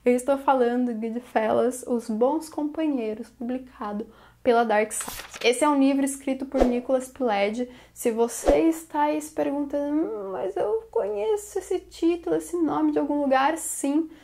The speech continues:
você não está enganado. Trata-se aqui do livro que deu o start, pontapé pro roteiro, pra criação do roteiro de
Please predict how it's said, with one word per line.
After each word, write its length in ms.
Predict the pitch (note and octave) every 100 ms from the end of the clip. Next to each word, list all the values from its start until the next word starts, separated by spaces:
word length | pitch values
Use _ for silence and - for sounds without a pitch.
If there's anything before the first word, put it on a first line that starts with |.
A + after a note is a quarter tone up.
| _ -
você 240 | A#3+ -
não 220 | A#3 A#3+
está 280 | D4 - C4
enganado. 640 | C4 C#4+ C#4+ A3+ A3 A#3 B3 - _ _
Trata-se 580 | B3+ B3+ D#4+ D#4+ D#4+ D4
aqui 580 | C#4 - - A#3+ D4+ - - -
do 160 | B3+ D4+
livro 680 | C4+ B3 C4 C4 C4 C4 C4
que 440 | C4 B3+ B3 A#3+
deu 420 | G#3+ G#3 G#3 A#3 B3
o 460 | A#3+ A#3 A#3 A#3
start, 600 | A#3 - - G3+ G#3 A3+
pontapé 840 | - C4 C4 D4+ D4+ - A3+ A3 A#3
pro 200 | - B3
roteiro, 640 | - C#4+ C#4+ - A#3 A#3+
pra 120 | A#3+
criação 800 | A#3+ B3+ C#4 C#4+ - - C4+ F#4+
do 80 | G4
roteiro 720 | D#4 D4 - A#3+ A3+ A#3 C4+ - - _ -
de 420 | C4+ C#4 D#4 F4+